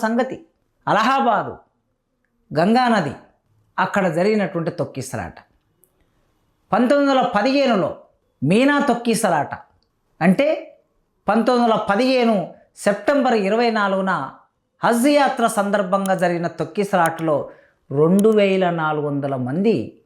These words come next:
ముస్లిం యాత్రికులు మరణించారు.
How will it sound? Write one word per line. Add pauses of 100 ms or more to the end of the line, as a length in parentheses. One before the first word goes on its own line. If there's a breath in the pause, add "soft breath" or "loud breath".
(480)
ముస్లిం
యాత్రికులు (100)
మరణించారు.